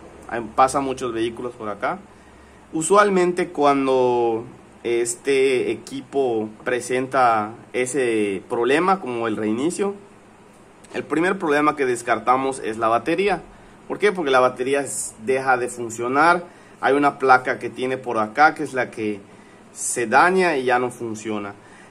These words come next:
Entonces, eh, el otro problema que quizás puede ser este el problema es que el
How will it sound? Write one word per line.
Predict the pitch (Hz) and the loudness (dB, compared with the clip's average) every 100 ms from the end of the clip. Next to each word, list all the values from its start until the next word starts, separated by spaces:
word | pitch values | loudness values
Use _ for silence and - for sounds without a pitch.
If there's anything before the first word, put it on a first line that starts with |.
| - | -8
Entonces, | 127 127 147 151 151 160 151 - - | -8 0 0 2 2 0 0 -2 -4
eh, | 117 117 113 110 - | -4 -2 -2 -4 -2
el | 131 | 0
otro | 151 160 180 | 0 0 -2
problema | 151 131 131 143 143 | 0 4 4 4 0
que | - 123 117 110 - | -2 -2 0 -4 -8
quizás | - 139 - 151 147 - | -8 -4 2 4 4 2
puede | - 151 139 | 0 2 2
ser | 135 135 - | 2 -2 -2
este | - 135 131 - 127 113 - | -2 -2 -4 -4 -4 -4 -6
el | 113 107 | -8 -8
problema | - 110 120 156 190 214 - - - - - - - - - - | -8 -6 -2 0 -2 -4 -12 -20 -20 -20 -20 -20 -20 -20 -10 -2
es | 165 175 | 0 -2
que | - 175 180 180 - 127 127 123 | -4 0 2 2 0 0 2 2
el | 120 117 | -2 -8